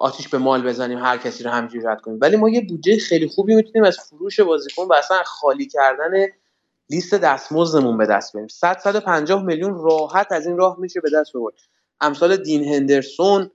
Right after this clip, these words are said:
اه، اریک بایی، الکس تیس، برندن ویلیامز، تدن منگی، توانزبه، اه، فیل جونز، هری مگوایر، اه، اسکات مکتامینی، شاید فرد،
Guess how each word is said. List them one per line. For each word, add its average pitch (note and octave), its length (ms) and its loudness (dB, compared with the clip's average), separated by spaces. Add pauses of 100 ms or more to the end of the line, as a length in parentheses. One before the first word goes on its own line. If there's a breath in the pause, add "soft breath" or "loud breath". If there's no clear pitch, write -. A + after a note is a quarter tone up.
(460)
اه، B2+ 500 4 (100)
اریک C3+ 360 0
بایی، D3+ 560 0
الکس C3+ 360 -2
تیس، E3 480 0
برندن B2+ 440 -2
ویلیامز، B2+ 720 -2
تدن B2+ 240 0
منگی، B2+ 640 -4 (440)
توانزبه، C3+ 1000 2 (480 loud breath)
اه، A#2+ 220 2
فیل C#3 320 -2
جونز، F#3 460 2
هری C#3 220 0
مگوایر، C3 800 2
اه، A#2+ 540 -2
اسکات B2+ 400 -2
مکتامینی، C3 840 0 (180)
شاید F3+ 760 2
فرد، D#3 400 -2